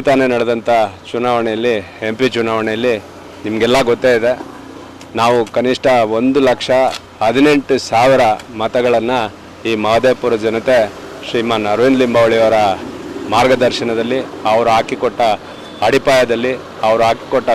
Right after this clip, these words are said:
ಸಂಘಟನಾ ಚಾತುರ್ಯತೆಯಲ್ಲಿ ನಮ್ಮ ಎಲ್ಲ ಕಾರ್ಯಕರ್ತರು ಒಗ್ಗಟ್ಟಾಗಿ ಕೆಲಸ ಮಾಡಿ ಒಂದು ಲಕ್ಷ ಹದಿನೆಂಟು ಸಾವಿರ ಮತಗಳ ಅಂತರವನ್ನು ನಾವು ಕಾಯ್ದುಕೊಂಡಿದ್ದೀವಿ. ಪಿ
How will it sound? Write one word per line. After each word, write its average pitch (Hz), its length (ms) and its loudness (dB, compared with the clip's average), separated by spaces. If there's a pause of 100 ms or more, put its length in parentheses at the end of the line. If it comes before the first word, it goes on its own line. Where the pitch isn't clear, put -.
(120)
ಸಂಘಟನಾ 123 460 0 (360)
ಚಾತುರ್ಯತೆಯಲ್ಲಿ 117 760 0 (540)
ನಮ್ಮ 107 160 -4 (100)
ಎಲ್ಲ 147 200 6 (180)
ಕಾರ್ಯಕರ್ತರು 127 600 0 (520)
ಒಗ್ಗಟ್ಟಾಗಿ 131 580 2
ಕೆಲಸ 120 220 -2 (140)
ಮಾಡಿ 123 200 0 (600)
ಒಂದು 139 260 4
ಲಕ್ಷ 131 200 0 (160)
ಹದಿನೆಂಟು 139 520 2 (120)
ಸಾವಿರ 131 300 2 (140)
ಮತಗಳ 127 320 0 (420)
ಅಂತರವನ್ನು 127 460 0 (100)
ನಾವು 107 200 0 (540)
ಕಾಯ್ದುಕೊಂಡಿದ್ದೀವಿ. 113 640 0 (680)
ಪಿ 127 100 4